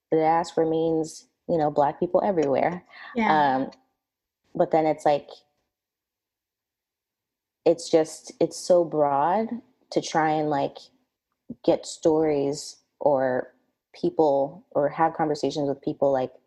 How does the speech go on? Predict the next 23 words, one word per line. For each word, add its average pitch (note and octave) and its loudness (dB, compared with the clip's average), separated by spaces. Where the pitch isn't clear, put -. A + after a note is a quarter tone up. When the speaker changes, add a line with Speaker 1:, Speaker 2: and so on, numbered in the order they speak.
Speaker 1:
all D#3+ 4
over, D#3 2
like, D#3 -2
that C#3 2
might D3 0
get C#3+ 4
a C3+ -2
bit, - 0
um, - -2
overwhelming D3 0
and, C3+ -2
and C3+ -4
confusing C3+ -4
and, B2+ -6
and C#3 0
not C#3 0
as, C3+ -2
like, C3+ -4
targeted. C3+ -4
Um, C#3+ 0
Speaker 2:
Mm-hmm. G#3+ -4
Speaker 1:
and C#3+ 0
so C#3 2